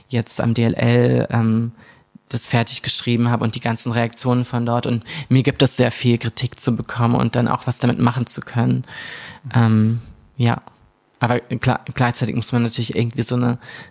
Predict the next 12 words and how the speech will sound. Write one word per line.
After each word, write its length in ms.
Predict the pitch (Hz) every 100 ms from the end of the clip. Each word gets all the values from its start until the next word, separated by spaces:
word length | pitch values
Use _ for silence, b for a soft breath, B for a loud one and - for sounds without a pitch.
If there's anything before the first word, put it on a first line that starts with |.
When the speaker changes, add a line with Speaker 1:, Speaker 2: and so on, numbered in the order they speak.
| B
Speaker 1:
Art 220 | - 117 -
von 540 | - 117 110 113 123 - _ _ _ _ - 147 _ _
festem 520 | - 127 123 - 117
Kern 600 | - 120 117 117 117 117 156
finden 580 | - - 120 113 127 120 B B _
für 120 | - 113
sich, 380 | - 113 - -
wo 60 |
man 180 | 117 117
sagt, 220 | 113 110
okay, 320 | - - 117 110
aber, 280 | 113 120